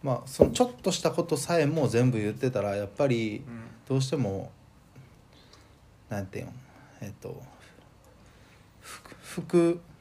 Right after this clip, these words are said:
Speaker 1: なんていうっけ、なんだっけ、えっと、あの、四字熟語あるやん。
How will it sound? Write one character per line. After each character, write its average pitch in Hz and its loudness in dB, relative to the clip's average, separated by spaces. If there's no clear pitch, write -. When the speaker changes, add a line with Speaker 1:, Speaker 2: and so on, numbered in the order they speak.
Speaker 1:
な 117 2
ん 117 -4
て 104 -8
い - -8
う - -16
っ - -20
け、 - -20
な 127 2
ん - 4
だ 131 -4
っ - -8
け、 - -14
え 117 -6
っ 107 -18
と、 104 -6
あ 117 -10
の、 104 -14
四 143 8
字 135 6
熟 143 2
語 95 0
あ 92 -6
る 101 -6
や 85 -10
ん。 - -10